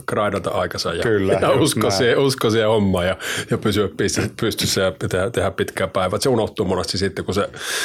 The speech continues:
Speaker 1: <clears throat> tuota, läpilyönti tulee, sit saattaa mennä ihan hyvin ja vähän help-, helpottaa, niin unohtuu monesti. Et,
Speaker 2: Mm.
Speaker 1: tuota, ihmiset ei tule ajatelleeksi, että on siellä, <laughs> on siellä niinku sitä duunia aika helvetisti taustalla. Ja,
Speaker 2: Joo.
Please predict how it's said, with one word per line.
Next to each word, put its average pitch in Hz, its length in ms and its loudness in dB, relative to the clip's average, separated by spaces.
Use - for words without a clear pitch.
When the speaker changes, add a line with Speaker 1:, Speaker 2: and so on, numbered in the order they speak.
Speaker 1:
<clears throat> 113 500 0
tuota, 123 240 0
läpilyönti 113 460 2
tulee, 107 300 2
sit 95 120 -2
saattaa 101 300 -2
mennä 98 220 0
ihan 95 200 0
hyvin 101 160 2
ja 98 80 2
vähän 98 180 0
help-, 98 160 -2
helpottaa, 98 480 -2
niin 95 100 0
unohtuu 98 420 -2
monesti. 90 400 -2
Et, 95 160 -4
Speaker 2:
Mm. 95 240 0
Speaker 1:
tuota, 92 180 -2
ihmiset 98 240 -2
ei 110 100 0
tule 101 160 0
ajatelleeksi, 101 460 0
että - 120 -4
on 95 80 0
siellä, 95 220 0
<laughs> - 80 -10
on 156 120 4
siellä 117 220 2
niinku 98 180 0
sitä - 260 -2
duunia 120 320 2
aika 110 140 -2
helvetisti 110 480 2
taustalla. 101 540 0
Ja, 120 60 2
Speaker 2:
Joo. 110 280 4